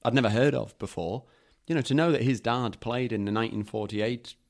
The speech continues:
final and now he's winning the European Cup, and, you know, there's people there who,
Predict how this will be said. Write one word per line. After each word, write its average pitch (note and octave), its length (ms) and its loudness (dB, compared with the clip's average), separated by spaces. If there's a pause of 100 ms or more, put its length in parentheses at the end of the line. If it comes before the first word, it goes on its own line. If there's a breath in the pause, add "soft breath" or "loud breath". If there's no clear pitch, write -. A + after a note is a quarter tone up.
(360)
final A2+ 460 0
and G#2 100 0
now G#2+ 140 0
he's A#2 240 -2
winning A2 240 0
the G2+ 80 -2
European G2+ 460 -6
Cup, A2+ 300 -6
and, F#2 140 -6 (580 loud breath)
you A#2 80 -8
know, A2+ 80 -4
there's G2+ 140 -4
people A#2+ 380 -4
there A2+ 180 2
who, F#2+ 320 -4